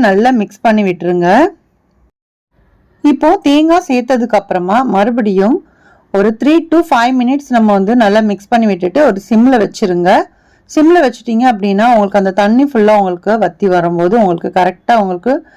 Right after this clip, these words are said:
சூப்பரா வெந்தும் வந்துரும். அந்த லைட்டா வந்து உங்களுக்கு வேகாத மாதிரி இருக்கும் இல்லையா அந்த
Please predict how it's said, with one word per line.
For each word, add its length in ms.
சூப்பரா 440
வெந்தும் 420
வந்துரும். 380
அந்த 140
லைட்டா 380
வந்து 200
உங்களுக்கு 320
வேகாத 420
மாதிரி 300
இருக்கும் 220
இல்லையா 180
அந்த 80